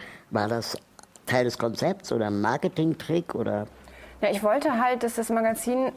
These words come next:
Speaker 2: so barrierefrei wie irgendwie möglich ist. Es ist ja auch naheliegend. Wenn man schon ein Magazin für Menschen mit Behinderung macht, sollte man das auch <laughs> möglichst barrierefrei machen.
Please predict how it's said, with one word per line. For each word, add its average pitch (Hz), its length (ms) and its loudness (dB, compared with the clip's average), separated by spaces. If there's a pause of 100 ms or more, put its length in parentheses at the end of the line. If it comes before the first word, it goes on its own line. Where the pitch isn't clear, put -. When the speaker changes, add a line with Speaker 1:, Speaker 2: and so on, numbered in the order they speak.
(140)
Speaker 2:
so 220 140 -2
barrierefrei 226 1120 2
wie 214 160 0
irgendwie 208 400 0
möglich 202 400 0
ist. - 180 0
Es 185 120 -6
ist 214 100 -6
ja 208 100 4
auch 190 100 2
naheliegend. 190 540 2
Wenn 202 100 2
man 214 160 2
schon 226 160 0
ein 202 320 0 (160)
Magazin 202 480 0
für 220 100 -2
Menschen 208 260 0
mit 202 80 -2
Behinderung 208 420 2
macht, 202 200 0
sollte 208 200 2
man 185 160 2
das 214 160 2
auch 208 80 4
<laughs> - 0 -
möglichst 311 420 4
barrierefrei 208 560 2
machen. 208 300 0